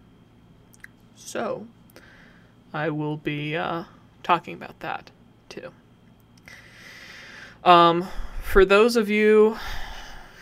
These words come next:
who have not seen all of Star Wars, uh, and don't want things to be spoiled, uh,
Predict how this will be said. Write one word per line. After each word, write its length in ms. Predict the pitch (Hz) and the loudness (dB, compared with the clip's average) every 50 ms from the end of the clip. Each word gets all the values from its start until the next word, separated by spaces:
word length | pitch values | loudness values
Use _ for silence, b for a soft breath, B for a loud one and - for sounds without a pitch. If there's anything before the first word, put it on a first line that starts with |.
| - - | 0 2
who 440 | 185 175 170 165 160 156 160 165 - - - | 4 6 6 4 4 0 -2 -4 -6 -10 -6
have 260 | - 175 156 160 - | -2 -2 -2 -2 -2
not 380 | 156 160 160 160 180 - - - _ _ _ _ _ _ _ _ _ _ _ _ - | -2 0 2 2 2 0 -2 -6 _ _ _ _ _ _ _ _ _ _ _ _ -10
seen 540 | - - - 175 175 180 196 214 233 262 - _ _ _ _ _ _ _ _ | -8 -4 -2 0 0 0 -2 -4 -8 -10 -14 _ _ _ _ _ _ _ _
all 220 | - 165 165 175 185 | -2 0 2 2 0
of 100 | 190 190 | 0 -4
Star 320 | - - - 175 175 185 | -4 0 2 2 2 2
Wars, 520 | 185 190 196 202 226 247 247 - - - - _ _ _ _ _ _ _ _ _ _ _ _ _ _ _ _ _ _ - | 2 0 -2 -4 -4 -8 -10 -12 -14 -16 -18 _ _ _ _ _ _ _ _ _ _ _ _ _ _ _ _ _ _ -6
uh, 420 | 175 160 156 156 156 156 156 156 - - - _ _ _ _ _ _ _ _ _ _ _ _ _ _ _ _ _ _ _ _ _ - | -4 -2 0 0 2 0 0 -2 -4 -8 -16 _ _ _ _ _ _ _ _ _ _ _ _ _ _ _ _ _ _ _ _ _ -10
and 300 | 160 151 151 147 147 151 - _ _ _ _ _ | -8 -6 -6 -6 -8 -12 -16 _ _ _ _ _
don't 320 | - 165 156 175 185 - | 0 0 0 0 -2 -4
want 240 | - 185 190 - - | -4 -6 -6 -6 -6
things 300 | - 196 196 208 208 - | -6 -6 -6 -6 -6 -8
to 100 | - 175 | -10 -8
be 140 | 175 165 160 | -6 -6 -6
spoiled, 640 | - - - - 156 151 151 165 214 285 330 - - _ _ _ _ - - - _ _ _ _ _ - _ _ _ _ B B B B B B B B B B B B B _ - | -6 -8 -8 -6 -4 -4 -2 -2 -4 -4 -6 -10 -14 _ _ _ _ -20 -20 -20 _ _ _ _ _ -20 _ _ _ _ B B B B B B B B B B B B B _ -12
uh, 420 | 180 165 160 160 160 - - - | -10 -8 -6 -6 -6 -6 -8 -10